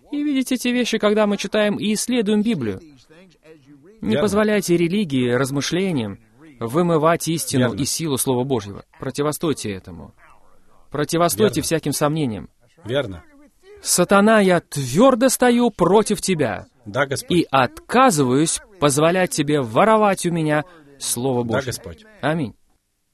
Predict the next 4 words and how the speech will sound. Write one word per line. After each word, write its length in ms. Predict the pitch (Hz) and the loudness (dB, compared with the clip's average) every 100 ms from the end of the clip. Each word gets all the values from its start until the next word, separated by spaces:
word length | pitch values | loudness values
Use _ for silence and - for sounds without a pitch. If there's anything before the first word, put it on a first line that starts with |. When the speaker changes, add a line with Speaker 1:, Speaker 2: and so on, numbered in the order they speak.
| _ _ _ _ _ 147 247 175 _ _ - | _ _ _ _ _ -20 -20 _ _ _ -2
Speaker 1:
Это 340 | 175 175 - 147 | 2 2 2 0
покажет 600 | 165 160 165 156 151 147 | 2 2 2 2 0 -2
вам 460 | 139 147 143 131 _ | 2 2 2 0 _
способ 760 | - - - 185 190 - 113 | -6 -6 0 2 4 2 -2